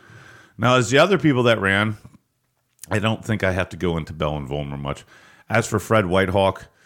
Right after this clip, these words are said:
he's, people are probably not gonna like this, but I think his wife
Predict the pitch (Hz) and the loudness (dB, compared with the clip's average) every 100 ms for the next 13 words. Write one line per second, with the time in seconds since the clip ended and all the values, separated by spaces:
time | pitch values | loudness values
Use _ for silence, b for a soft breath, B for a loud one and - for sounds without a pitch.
0 | b b b - 95 _ - 101 98 90 | b b b -16 -16 _ -4 -2 -4 -2
1 | 95 92 87 82 85 82 82 82 90 - | 2 2 0 -2 -2 0 -2 -2 -6 -6
2 | - 87 82 82 95 85 - 92 80 71 | -4 -2 -2 -2 -2 -4 -6 -6 -6 -2
3 | 76 71 - | -4 -4 -10